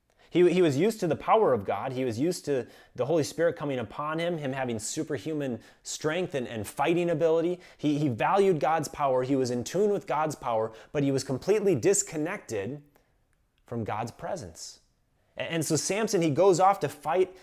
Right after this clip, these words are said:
his enemies like so many times before. A-, and I want you to imagine the fear and the panic and the helpless feeling. Th-, think about it. At this point in his life,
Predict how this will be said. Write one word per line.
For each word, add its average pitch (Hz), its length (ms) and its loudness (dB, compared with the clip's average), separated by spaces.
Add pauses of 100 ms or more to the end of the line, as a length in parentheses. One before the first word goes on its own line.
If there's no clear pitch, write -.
(140)
his 139 180 0
enemies 143 500 0
like 117 140 -2
so 175 280 -2
many 196 220 2
times 160 400 -4
before. 123 760 -2 (180)
A-, - 60 -8 (120)
and 160 120 -4
I 151 60 0
want 214 280 0
you 202 100 2
to 151 60 4
imagine 131 600 -2
the 98 60 -6
fear 175 640 -2 (180)
and 139 120 -2
the 127 80 -2
panic 170 500 -10
and 123 120 -4
the 107 60 -6
helpless 160 520 -6
feeling. 127 460 -8 (520)
Th-, 120 140 -10
think 254 220 4
about 143 260 4
it. 120 160 -2
At 127 180 -2
this 254 200 2
point 202 360 -4
in 151 100 -2
his 117 160 -2
life, 127 500 -6